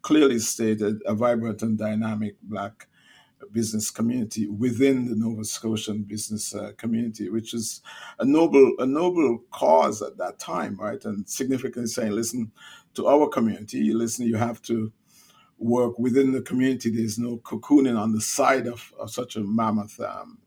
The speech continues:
economy if you really want to, to grow wealth and sustain it." And then on, on, on the other side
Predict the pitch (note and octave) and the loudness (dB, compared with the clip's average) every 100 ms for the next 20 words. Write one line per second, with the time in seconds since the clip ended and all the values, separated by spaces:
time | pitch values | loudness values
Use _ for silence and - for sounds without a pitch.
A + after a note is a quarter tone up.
0 | _ - A2 - B2+ A#2+ F2 - A2 - | _ -14 -8 -4 -2 -2 -4 -6 -8 -4
1 | A2 A2 G#2+ F#2+ G2 F#2 - G#2 - _ | -4 -2 -4 -6 -8 -12 -12 -12 -12 _
2 | _ - _ A#2+ A2 A2+ A2 G#2+ G2 G2 | _ -20 _ -4 -2 0 0 -2 -4 -6
3 | G#2 G#2+ G#2+ - A2 G#2 G2+ - _ - | -8 -8 -8 -8 -6 -8 -10 -16 _ -20
4 | - - - - B2+ B2 A#2 C3 B2+ A#2+ | -20 -20 -10 -4 0 0 0 0 0 -2
5 | - B2+ B2+ B2+ A2 - B2+ B2+ B2 B2+ | -2 0 0 0 -4 -6 -4 -2 0 6
6 | C#3+ E3 - - G#2 A#2 | 6 6 2 0 0 -2